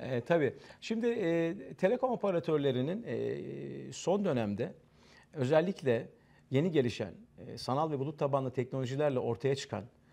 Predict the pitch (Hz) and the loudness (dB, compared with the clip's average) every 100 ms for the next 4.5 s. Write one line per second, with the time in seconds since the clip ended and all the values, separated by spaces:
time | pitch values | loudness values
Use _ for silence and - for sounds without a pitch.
0 | - - _ - 180 180 160 - 180 156 | -20 -20 _ 0 0 0 -10 -6 -4 -2
1 | 131 123 113 107 107 - 147 147 135 131 | 0 0 0 -4 -4 -4 -4 -6 -2 -4
2 | 131 123 131 - 107 - 95 110 123 139 | -2 -6 -6 -8 -8 -6 -4 0 2 4
3 | 156 143 127 110 107 123 - 101 117 180 | 2 0 -2 -2 -2 -6 -6 -4 -4 -4
4 | - - - - - | -8 -20 -20 -14 -4